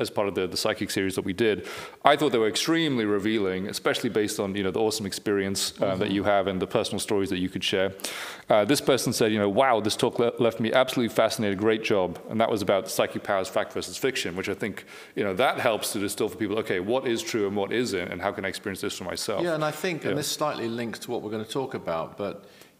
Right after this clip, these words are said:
Speaker 2: some of the, um, deluded,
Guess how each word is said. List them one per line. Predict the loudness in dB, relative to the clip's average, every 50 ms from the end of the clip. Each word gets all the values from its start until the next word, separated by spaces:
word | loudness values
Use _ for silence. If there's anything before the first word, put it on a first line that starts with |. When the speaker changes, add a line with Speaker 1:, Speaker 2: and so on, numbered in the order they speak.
| _ _
Speaker 2:
some | -6 -4 -4 -2 -2 -2
of | -4 -4 -6
the, | -4 -2 -2 -2 -2 -4 -6 -10 -12 -10
um, | -8 -6 -4 -4 -4 -6 -8 -12 -16 -20 -20 -20 _ -6
deluded, | -4 -2 -2 0 0 0 0 0 0 -2 -2 -4 -4 -4 -4 -6 -10 -14